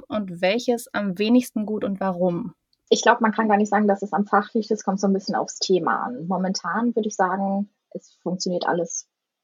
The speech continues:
Speaker 2: gleich gut. In, ähm, Geschichte habe ich es jetzt noch nicht ausprobiert, dass wir eine Videokonferenz hatten. Das kommt noch, äh, in dieser Woche.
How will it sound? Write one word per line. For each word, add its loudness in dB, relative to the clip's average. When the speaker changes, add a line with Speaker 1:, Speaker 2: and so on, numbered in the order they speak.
Speaker 2:
gleich 4
gut. 0
In, -2
ähm, -2
Geschichte 0
habe 4
ich 2
es 0
jetzt -2
noch -4
nicht 2
ausprobiert, 0
dass -4
wir -2
eine -4
Videokonferenz 0
hatten. -4
Das -12
kommt -2
noch, -8
äh, -2
in -2
dieser -4
Woche. -4